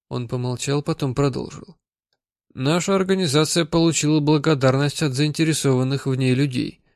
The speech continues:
И тебе в связи с этим положена награда». Он постучал пальцем по столу. «Но о том, что ты выжил, никто не знает. Мы скрыли этот факт, сам понимаешь почему.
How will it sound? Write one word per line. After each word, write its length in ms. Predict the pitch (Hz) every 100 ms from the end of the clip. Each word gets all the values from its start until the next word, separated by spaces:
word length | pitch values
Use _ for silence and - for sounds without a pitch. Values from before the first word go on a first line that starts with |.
| _ _ _ _ -
И 160 | 131
тебе 400 | - 143 196 170
в 80 | 120
связи 400 | - 139 135 143
с 100 | -
этим 300 | 135 135 120
положена 500 | 131 135 156 160 160
награда». 640 | 160 165 131 117 - - - _ _ 131
Он 160 | 131
постучал 500 | 139 - 143 - 135
пальцем 420 | - 127 120 135
по 120 | 123 123
столу. 480 | - 127 107 - _ _ _ _ _ _ _
«Но 240 | 123 120
о 40 | 127
том, 200 | 143 135
что 160 | 147
ты 160 | 131 143
выжил, 360 | 185 151 123
никто 320 | 123 131 - 170
не 140 | 160
знает. 540 | 131 127 110 - - _
Мы 160 | 143 170
скрыли 360 | - 190 156
этот 220 | 123 131 -
факт, 420 | 147 - - - _ _ -
сам 240 | 147 139
понимаешь 400 | 139 135 131 123
почему. 500 | 131 - 135 120